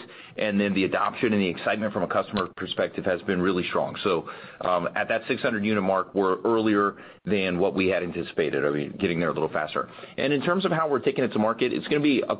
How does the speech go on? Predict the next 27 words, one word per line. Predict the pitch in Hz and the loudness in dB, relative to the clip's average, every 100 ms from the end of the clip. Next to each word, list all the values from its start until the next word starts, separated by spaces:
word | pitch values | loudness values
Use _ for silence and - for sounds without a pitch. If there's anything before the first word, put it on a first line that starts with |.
| - | -4
it's | - 120 | -4 -2
effectively | 143 - 143 | -2 0 2
a | 104 | 2
couple | 120 101 | 0 2
dollars | 95 90 104 104 | 2 4 2 -2
per | - 95 95 123 - - - | -2 2 2 2 -2 -20 -2
employee, | 98 101 101 95 87 104 139 - | -2 0 2 2 4 2 0 2
and, | 98 90 92 | 2 2 0
and | - 92 | 0 0
that's | 98 | -2
going | - 98 92 | 0 0 2
into | 87 87 | 0 0
the | 87 | 0
bundle | 82 82 95 113 | 2 0 2 0
in | |
terms | - 85 | 0 -2
of | 87 | 0
how | 87 | 0
we | 85 | 0
sell | 87 85 | 0 2
in | 87 | 2
it | 82 - | 0 -2
as | 82 | -6
part | - 95 85 | -2 -2 0
of | |
our | 80 | -2
talent | - 98 92 87 | -2 -2 -2 -2